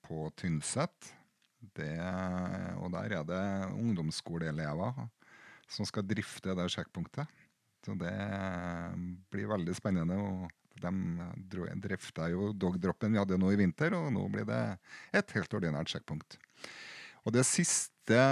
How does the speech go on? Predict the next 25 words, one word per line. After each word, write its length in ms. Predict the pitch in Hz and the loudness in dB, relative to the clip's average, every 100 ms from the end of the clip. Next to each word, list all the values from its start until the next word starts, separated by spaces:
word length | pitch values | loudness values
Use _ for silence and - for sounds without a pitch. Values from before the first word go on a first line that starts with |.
| 139 135 139 135 131 131 127 | 6 6 6 6 4 4 6
vesentlige 720 | 107 95 87 104 92 113 123 117 | 8 8 6 0 2 2 2 4
grepet 400 | 107 90 107 110 | 4 6 4 2
vi 80 | |
tar, 480 | 113 117 117 123 123 117 | 2 4 4 6 4 4
det 140 | 110 117 117 | 4 4 2
er, 560 | 92 92 98 104 104 104 | 2 4 6 4 4 4
mm, 720 | 101 101 98 - - - - 107 | 2 0 -4 -8 -10 -14 -8 -4
å 140 | 104 107 123 - - 110 | -2 -4 -6 -4 -2 0
legge 240 | 110 101 82 | 2 2 2
en 140 | 101 | 2
obligatorisk, 1040 | 104 104 104 113 - 92 78 98 - - - _ - | 0 -2 -4 -4 -6 -4 -4 -2 -4 -8 -12 _ -2
eh, 140 | 104 104 | 0 0
siste 520 | - 131 - - 90 | -2 -4 -6 -4 -2
obligatoriske 920 | 90 98 110 110 104 73 78 - 110 | 0 0 0 -2 -2 0 -2 -2 -2
hvilen 300 | 107 78 87 | 0 0 0
på 120 | 95 - | -2 -4
Tolga. 400 | 113 90 80 98 104 | -2 -2 -2 -4 -6
Så 220 | 98 - - - | -8 -6 -6 -6
Tolga 680 | 98 107 87 73 95 120 107 92 | -2 0 0 0 0 0 0 0
blir 220 | 90 95 | 0 0
et 100 | - | -2
veldig 520 | 90 82 113 92 78 | -4 2 4 4 2
aktivt 400 | 90 - 98 - _ | 0 -2 -4 -6 _
sjekkpunkt, 720 | - 92 - - 87 92 - | -4 -4 -4 -4 -4 -4 -4
eh, 560 | 104 92 92 90 90 87 | 0 2 2 2 0 -2